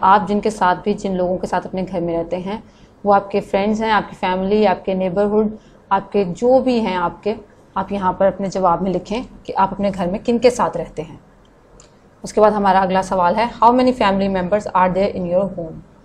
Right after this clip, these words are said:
आपके घर में कितने family members हैं? आपके घर में जितने भी family members हैं, एक, दो, तीन, चार, पाँच, जितने भी आपके पास हैं, आपने यहाँ पे अपना answer लिखना है। Next हमारे पास है,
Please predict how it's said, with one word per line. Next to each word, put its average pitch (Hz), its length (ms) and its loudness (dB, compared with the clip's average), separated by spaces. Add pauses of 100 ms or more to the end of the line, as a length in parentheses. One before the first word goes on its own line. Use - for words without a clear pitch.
(440)
आपके 196 240 2
घर 196 240 0
में 247 220 -4 (440)
कितने 262 260 4
family 180 340 0
members 156 440 -8
हैं? 156 140 -16 (1200)
आपके 196 240 -2
घर 208 100 0
में 196 140 -2
जितने 208 220 -2
भी 240 80 4
family 202 320 0
members 196 360 0
हैं, 220 60 -2
एक, 196 380 0
दो, 196 240 4
तीन, 190 360 -4
चार, 185 300 2
पाँच, 190 460 -6
जितने 190 300 -6
भी 226 100 -4
आपके 185 300 -4
पास - 280 -2
हैं, 208 200 -8 (720)
आपने 208 280 0
यहाँ 196 180 2
पे 196 120 -2
अपना 208 180 -2
answer 185 480 -4
लिखना 165 280 -12
है। - 100 -18 (720)
Next 214 300 0
हमारे 202 260 4
पास 208 280 4
है, 254 280 0